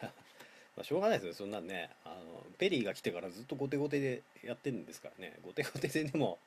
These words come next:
早く近代化したんですけど、まあ、イニシアチブを取ろうと思ってね、なんかこう、アジアに進出してった時期もあるけども、まあね、戦後は後手後手ですよね、基本的にね。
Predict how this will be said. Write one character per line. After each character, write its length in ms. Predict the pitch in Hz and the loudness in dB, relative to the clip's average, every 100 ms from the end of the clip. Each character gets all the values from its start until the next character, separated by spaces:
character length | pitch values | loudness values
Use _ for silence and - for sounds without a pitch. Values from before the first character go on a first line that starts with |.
| - - - | -20 -20 -2
早 220 | 131 156 170 | 6 8 6
く 120 | 123 | 2
近 200 | 113 113 | 0 2
代 180 | 113 110 | 4 4
化 120 | 113 | 4
し 80 | - | 4
た 80 | |
ん 80 | 101 | 2
で 60 | 92 | 0
す 100 | - | -6
け 80 | 87 | -6
ど、 240 | 82 - - - - - - - - - - - | -6 -8 -12 -20 -20 -20 -20 -18 -18 -18 -16 -6
ま 100 | - | -4
あ、 60 | 95 | -2
イ 120 | 95 | 0
ニ 140 | 156 | 0
シ 140 | - 165 | 4 4
ア 80 | |
チ 100 | 117 | 4
ブ 80 | 101 | 0
を 20 | 95 | 0
取 160 | 113 | 2
ろ 120 | 180 | 4
う 60 | 147 | 4
と 120 | 113 | 2
思 200 | 101 107 | 0 -2
っ 40 | - - - | -4 -12 -12
て 100 | - | -4
ね、 340 | 95 123 87 76 - - - - - - - - - | 0 2 2 -2 -12 -20 -20 -20 -20 -20 -20 -20 -14
な 100 | 110 | -10
ん 40 | 107 | -6
か 120 | 95 | -4
こ 320 | 90 92 95 | -2 -2 -2
う、 240 | 95 - 110 | -4 -4 0
ア 100 | 131 | 2
ジ 120 | 110 | 0
ア 40 | |
に 220 | 90 92 90 | -2 -6 -4
進 220 | 127 139 | -4 -4
出 200 | - 143 | -4 -4
し 140 | - | -2
て 80 | 151 | -2
っ 40 | |
た 200 | 143 139 | 0 0
時 140 | 139 143 | 0 0
期 40 | |
も 220 | 101 95 | 2 2
あ 40 | 143 | 2
る 100 | 113 | 2
け 100 | 92 | -4
ど 120 | 90 | -4
も、 360 | 95 113 78 - - - - - - - - - - | -2 -2 -2 -8 -20 -20 -20 -20 -20 -20 -20 -20 -14
ま 60 | - | -12
あ 200 | 80 98 | -10 -6
ね、 140 | 117 - | -6 -4
戦 280 | 104 104 123 | -8 -4 -2
後 140 | 123 | 0
は 180 | 113 - - - - - | 0 -4 -10 -20 -18 -14
後 100 | 95 | -6
手 120 | 104 | -6
後 100 | 110 | -4
手 120 | 120 | -6
で 80 | 117 | -6
す 100 | - | -8
よ 60 | - - | -14 -14
ね、 60 | |
基 40 | 87 | -14
本 160 | - - | -14 -20
的 100 | - - | -20 -20
に 60 | |
ね。 60 | - | -18